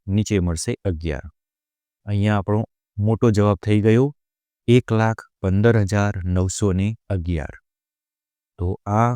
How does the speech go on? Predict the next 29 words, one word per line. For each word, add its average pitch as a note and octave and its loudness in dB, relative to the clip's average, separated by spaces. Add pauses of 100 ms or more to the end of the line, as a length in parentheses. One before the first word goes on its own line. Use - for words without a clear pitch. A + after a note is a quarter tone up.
(260)
દાખલાનો G#2+ 0
જવાબ G2+ 0
થયો G#2+ 2 (120)
એક G#2 -2
લાખ G#2+ -2 (280)
પંદર F#2+ 0
હજાર F#2+ -2 (140)
નવસો F2+ -4
ને G2 -2 (220)
અગિયાર. D#2 -6 (1800)
હજુ A2+ 2
એક A#2+ 4
દાખલો A2+ 2
જોઈએ. G#2+ 4 (200)
પાસઠ G2+ -2 (120)
હજાર A2+ 0
બસો G#2 -2
ને G#2+ 2
બાર G2+ 2
સંખ્યા F#2+ -4
આપેલી E2+ -4
છે. - -14 (640)
એની A2+ 4
અંદર A2+ 4 (340)
બાર A2 2 (100)
હજાર G#2 0
ચારસો F#2+ -4
ને G#2+ -2 (100)
અઠ્ઠાવન A#2+ -2